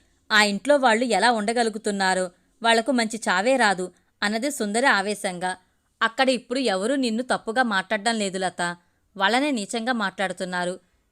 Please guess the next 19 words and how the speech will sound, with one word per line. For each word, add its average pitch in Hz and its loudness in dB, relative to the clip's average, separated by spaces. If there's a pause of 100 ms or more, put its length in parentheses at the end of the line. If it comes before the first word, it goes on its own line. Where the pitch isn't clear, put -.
(100)
విశ్వనాథ్ 277 -2
గారి 240 0
కుటుంబాన్ని 226 -2
నాశనం 226 -4
చేసిన 220 -6
పాపాత్ముడు 208 -2
అనే 226 -2
చెప్తున్నారు. 190 -6 (440)
వాళ్ళు 240 2
బాగానే 208 0
కదా 254 0
ఉంటున్నారు. 208 -4 (360)
రియల్ 240 2
ఎస్టేట్ 277 0
బిజినెస్ 214 -6
చేస్తున్నారట, 202 -4 (440)
డబ్బు 190 0
బాగా 214 0
సంపాదిస్తున్నారట 208 -2